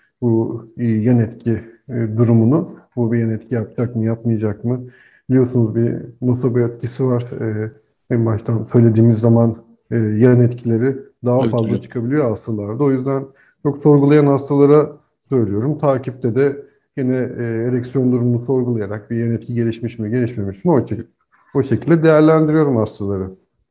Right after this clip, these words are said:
Speaker 1: <clears throat>
Speaker 2: Peki hocam. Şimdi her ne kadar, e, yan etki profilinin kombinasyonda her iki, e,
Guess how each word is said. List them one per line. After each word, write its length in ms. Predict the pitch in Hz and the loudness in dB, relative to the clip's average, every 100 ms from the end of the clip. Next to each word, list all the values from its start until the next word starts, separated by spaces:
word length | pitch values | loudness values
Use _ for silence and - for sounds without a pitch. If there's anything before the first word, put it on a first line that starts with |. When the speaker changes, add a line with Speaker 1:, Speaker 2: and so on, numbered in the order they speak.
| _ _ _ _ - - - - | _ _ _ _ -20 -20 -20 -4
Speaker 1:
<clears throat> 160 | 139 117 - - _ _ - | 0 0 -4 -20 _ _ -18
Speaker 2:
Peki 200 | 113 98 | -10 -8
hocam. 220 | 87 - _ _ - - _ _ | -8 -10 _ _ -20 -20 _ _
Şimdi 460 | - 120 123 127 127 | -2 2 6 6 4
her 220 | 127 123 | 4 2
ne 120 | 131 | 4
kadar, 400 | 135 127 123 - - | 4 4 2 0 -4
e, 60 | |
yan 420 | 107 104 104 113 | -2 -2 -2 0
etki 240 | 117 - 120 | 0 -2 -8
profilinin 520 | 117 107 117 113 107 | -4 -2 0 -2 -2
kombinasyonda 760 | - 107 110 110 - 113 113 | -2 -2 -2 -4 -4 -2 -2
her 140 | 104 113 | -2 -4
iki, 440 | 107 120 113 - | -4 -2 -2 -4
e, 80 | - | -8